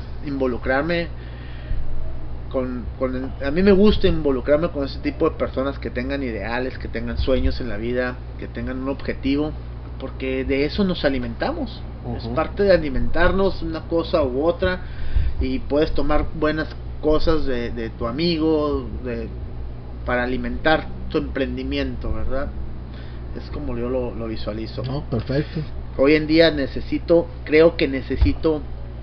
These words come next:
Speaker 1: en realidad la, la mayor parte de mis amistades de un tiempo para acá me he enfocado en, en,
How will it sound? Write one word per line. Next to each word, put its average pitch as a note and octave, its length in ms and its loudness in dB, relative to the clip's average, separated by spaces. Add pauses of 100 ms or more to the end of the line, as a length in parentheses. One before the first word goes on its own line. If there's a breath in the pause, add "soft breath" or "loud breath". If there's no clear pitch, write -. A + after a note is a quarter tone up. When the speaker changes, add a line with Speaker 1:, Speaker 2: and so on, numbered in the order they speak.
(680)
Speaker 1:
en D3 160 -2
realidad D3 300 6
la, F3 240 4 (180)
la C3+ 140 0
mayor C3+ 300 2
parte - 340 -2
de D#3+ 80 4
mis C3 220 -4
amistades D3 600 2 (1040)
de A#2+ 180 0
un C3 120 -6
tiempo C#3+ 300 -2
para A#2 260 -2
acá C3 300 0
me C3 220 -2
he B2 40 -2
enfocado B2+ 600 0
en, A2 280 -4
en, G#2 220 -6